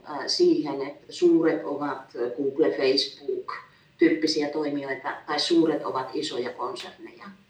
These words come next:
Ja pienet tarkoittaa sitä, että olet konsernin ulkopuolella tai pieni paikallislehti. Ja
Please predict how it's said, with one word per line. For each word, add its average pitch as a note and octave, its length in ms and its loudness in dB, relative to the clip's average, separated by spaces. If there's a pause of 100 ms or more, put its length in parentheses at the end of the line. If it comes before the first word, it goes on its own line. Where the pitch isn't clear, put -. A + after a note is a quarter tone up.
(440)
Ja E3+ 140 4
pienet F3 680 8 (140)
tarkoittaa C3 500 -6
sitä, C3+ 340 -6
että A#2+ 200 -8
olet B2 220 -6
konsernin C3 480 -10
ulkopuolella B2+ 520 -12
tai - 220 -18
pieni - 260 -16
paikallislehti. - 800 -10
Ja - 160 -4